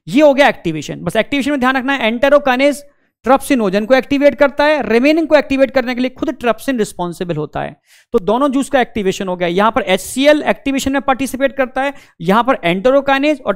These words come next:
ट्रिप्सिन एक्टिवेशन में पार्टिसिपेट करते हैं। अब स्टार्ट करते हैं प्रोसेस, कैसे डाइजेशन होगा। भैया आपने प्रोटीन खाई,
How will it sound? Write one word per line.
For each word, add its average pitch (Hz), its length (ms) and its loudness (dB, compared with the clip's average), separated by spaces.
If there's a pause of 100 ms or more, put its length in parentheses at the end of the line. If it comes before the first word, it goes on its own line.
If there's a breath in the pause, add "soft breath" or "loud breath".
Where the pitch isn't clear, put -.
(140)
ट्रिप्सिन 311 360 0
एक्टिवेशन 208 440 -4
में 165 120 -6
पार्टिसिपेट 147 540 -10
करते - 300 -16
हैं। - 100 -16 (280)
अब 262 140 2
स्टार्ट 220 300 0
करते 214 240 -4
हैं 233 100 -8 (760)
प्रोसेस, 165 420 -4
कैसे 226 340 -4
डाइजेशन 190 360 -6
होगा। 156 240 -10 (840)
भैया 240 160 4
आपने 269 160 0
प्रोटीन 269 380 2
खाई, 175 340 0